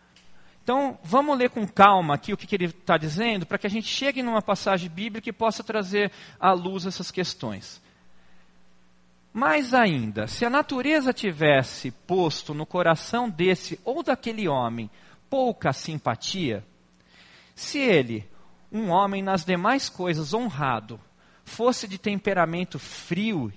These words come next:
e indiferente às dores alheias, por ser ele mesmo dotado de uma especial paciência e capacidade de resistência às suas próprias dores, e por isso pressupusesse e exigisse as mesmas qualidades nos outros,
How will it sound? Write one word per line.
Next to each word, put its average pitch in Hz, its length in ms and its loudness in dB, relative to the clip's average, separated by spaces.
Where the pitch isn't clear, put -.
e 175 100 -6
indiferente 196 960 -2
às 135 140 -4
dores 151 400 -6
alheias, 127 760 -4
por 247 160 2
ser 262 260 0
ele 285 240 0
mesmo 220 380 2
dotado 175 680 0
de 160 80 -8
uma 185 140 -2
especial 220 600 -2
paciência 180 880 -4
e 226 80 -6
capacidade 233 800 0
de 208 100 -6
resistência 180 680 -2
às 165 40 -4
suas - 320 -8
próprias 185 560 0
dores, 151 500 -2
e 247 80 -4
por 269 240 -4
isso 233 420 -2
pressupusesse 220 1080 0
e 226 60 0
exigisse 208 640 -4
as 202 220 2
mesmas 285 400 0
qualidades 170 640 2
nos 147 240 -4
outros, 165 520 -2